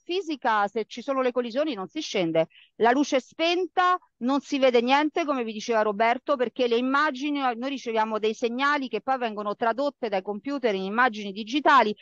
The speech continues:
quindi non c'è alcuna necessità di scendere qui. Si entra in questa caverna se c'è o ne-, o se c'è possibilità di far visitare, come stiamo facendo adesso, o ancora più di, diciamo, di routine, se c'è qualcosa da controllare.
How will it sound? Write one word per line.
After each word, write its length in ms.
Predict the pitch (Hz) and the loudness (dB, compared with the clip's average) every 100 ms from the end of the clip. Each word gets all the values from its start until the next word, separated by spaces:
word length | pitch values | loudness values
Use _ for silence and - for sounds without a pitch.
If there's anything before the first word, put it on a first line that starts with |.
| - | -10
quindi 260 | - 381 330 | 0 4 4
non 100 | 277 | 2
c'è 160 | - 294 | 2 2
alcuna 320 | - 330 302 | 2 -2 0
necessità 560 | 233 240 - 220 277 | -2 -4 -8 -2 -2
di 100 | 220 190 190 190 | -2 -4 -4 -4
scendere 380 | - 202 196 - | -2 2 2 0
qui. 180 | 196 - - - | -6 -8 -12 -10
Si 200 | - 339 | 2 6
entra 280 | 370 254 | 6 4
in 60 | 208 | 4
questa 320 | 302 269 320 | 2 4 4
caverna 540 | 339 381 403 415 392 403 _ _ | 6 6 6 6 2 2 _ _
se 260 | - 311 330 | -4 0 0
c'è 360 | - 226 165 _ | 4 4 4 _
o 200 | - 370 | 2 4
ne-, 300 | 381 294 - _ _ - | 6 4 2 _ _ 0
o 180 | 359 | 2
se 240 | 427 - 302 | 2 -2 -2
c'è 260 | - 294 - | 0 0 0
possibilità 960 | 269 - 277 240 247 240 233 302 185 | -4 -2 -6 -4 -4 -4 2 4 4
di 220 | 160 190 | 0 -6
far 280 | - 254 226 | 2 2 2
visitare, 720 | 208 202 196 208 156 165 302 | -6 -8 -4 0 2 2 0
come 200 | 320 220 | -2 -8
stiamo 220 | - 196 | -6 -4
facendo 340 | 190 202 180 262 | -4 -4 -2 0
adesso, 560 | 262 160 - 254 262 _ | 2 0 -2 -4 -4 _
o 380 | - 311 349 254 | -4 2 2 2
ancora 540 | 185 202 - 302 262 214 | 0 -2 0 0 2 0
più 380 | - 277 240 - | -4 -4 -4 -8
di, 240 | _ 165 - | _ -16 -16
diciamo, 640 | - 220 190 277 254 240 202 | -16 -12 -8 -2 -2 0 -4
di 140 | 233 | -4
routine, 600 | 294 320 294 285 294 359 - _ _ - | -4 -2 -2 0 0 -2 -4 _ _ -4
se 140 | 359 | -4
c'è 280 | - 302 240 | -2 -2 -2
qualcosa 560 | - 330 - 220 233 285 | -2 -2 2 2 2 2
da 120 | 202 | 0
controllare. 840 | 214 180 170 175 220 247 185 165 | -2 -6 -6 -2 0 2 2 -2